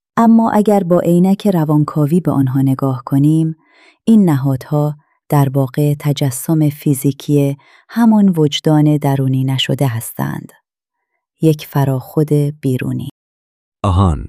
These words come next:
Speaker 2: یعنی چون جامعه در روند طبیعی نتوانسته به آن بلوغ درونی برسد، یا حداقل سیستم اینطور فکر می‌کند،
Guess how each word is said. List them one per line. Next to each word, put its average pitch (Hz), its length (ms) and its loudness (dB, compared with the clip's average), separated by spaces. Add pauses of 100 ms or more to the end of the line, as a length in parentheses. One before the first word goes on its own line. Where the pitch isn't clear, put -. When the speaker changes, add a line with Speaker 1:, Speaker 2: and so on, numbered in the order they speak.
Speaker 2:
یعنی 87 360 0
چون 87 260 -2
جامعه 80 480 0
در 82 180 0
روند 78 480 0
طبیعی 78 540 -4
نتوانسته 78 840 -2
به 71 120 -6
آن 73 240 -2
بلوغ 76 440 -4
درونی 69 480 -4
برسد، 69 580 -8 (580)
یا 101 160 6
حداقل 85 600 0
سیستم 82 600 -4
اینطور 73 420 -4
فکر - 400 -10
می‌کند، 73 500 -6